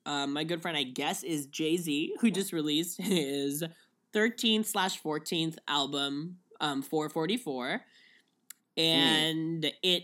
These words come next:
Speaker 1: is a re-, it's really, it's what I really like about it. I'll tell you just what I like about it on first listen. Um, I like that it's short. Um, it's a really, like, I,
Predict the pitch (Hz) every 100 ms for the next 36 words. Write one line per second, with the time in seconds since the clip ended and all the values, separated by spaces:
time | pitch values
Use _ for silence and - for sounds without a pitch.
0 | - 175 175 170 170 165 160 160 151 -
1 | 190 160 180 226 - 214 330 427 415 -
2 | - - 240 - 240 254 269 202 285 262
3 | 196 175 165 139 131 139 170 202 311 349
4 | 285 226 170 170 160 143 135 - 147 -
5 | 104 - 87 - - - - 165 160 151
6 | - 185 190 233 320 - - 170 143 226
7 | - _ _ - - - 170 156 147 143
8 | 143 139 - 170 170 190 151 170 180 214
9 | 202 151 147 - - _ _ _ - 170
10 | 170